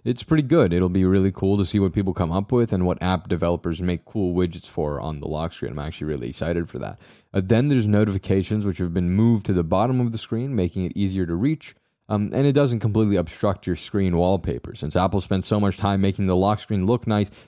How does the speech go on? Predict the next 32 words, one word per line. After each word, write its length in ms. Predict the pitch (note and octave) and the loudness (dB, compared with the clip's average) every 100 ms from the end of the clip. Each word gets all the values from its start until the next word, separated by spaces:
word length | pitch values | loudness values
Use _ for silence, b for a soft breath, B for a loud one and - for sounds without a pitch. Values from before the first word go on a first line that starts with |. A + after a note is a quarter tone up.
| B | B
they 80 | |
didn't 220 | C3+ C3+ C3 | -2 2 2
want 140 | A#2 | 2
to 40 | |
cover 320 | G2+ B2+ A2+ G#2+ | 2 0 2 2
the 100 | G#2 | 2
entire 400 | G2 G2+ G#2 G2 | 0 0 2 2
thing 180 | G#2+ G2+ | 0 -2
with 120 | F#2+ | 0
a 60 | |
music 460 | F#2+ G2+ G#2 F#2+ F#2 | 2 2 2 0 -2
player, 260 | F#2 E2 D#2+ | -2 0 0
which 140 | E2+ | -2
is 120 | E2+ - | -4 0
known 480 | G2+ A#2 B2+ B2+ A2+ | 2 4 4 4 2
to 100 | G#2 | 2
be 140 | G#2 | 2
this 220 | G2+ F#2+ | 2 2
massive 600 | G#2 G#2 G#2 A2 - G#2 | 2 2 2 0 0 0
thing 360 | - - G2 F#2+ | 0 0 2 2
that 200 | E2+ D#2+ | 0 0
<laughs> 0 | |
no 220 | D3 A#2+ | 2 2
one 300 | D3 C3+ G#2+ | 2 2 0
likes. 380 | E2+ F2 D2+ - _ _ _ - | 0 0 -2 -6 _ _ _ -4
Um, 360 | F2 E2+ E2+ - | -2 -2 -4 -4
it's 180 | G2 | -4
just 160 | - A2 | -4 -8
huge. 540 | - - D#3+ E2 D#2 - b b | -8 -4 -2 -2 -4 -12 b b
And 100 | A2 | -2
it's 100 | G#2+ | -2
just 160 | A#2+ | -4